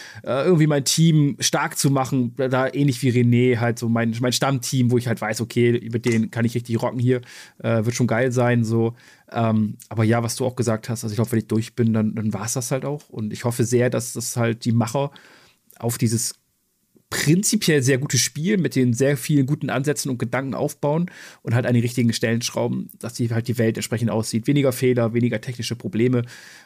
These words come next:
ähm, und einfach auch ein bisschen mehr andere Spannung von anderen Seiten reinbringen, mehr Beschäftigung und sowas nebenbei noch, ähm, dann kann das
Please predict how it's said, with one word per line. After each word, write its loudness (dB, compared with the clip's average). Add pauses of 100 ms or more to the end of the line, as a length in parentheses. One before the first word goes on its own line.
(140)
ähm, 2
und -4
einfach -6
auch -8
ein -4
bisschen 0
mehr 2
andere 0
Spannung -2
von -8
anderen 2
Seiten 0
reinbringen, -2
mehr 2
Beschäftigung -4
und -8
sowas -6
nebenbei -2
noch, -4
ähm, -10 (500)
dann -10
kann 0
das -4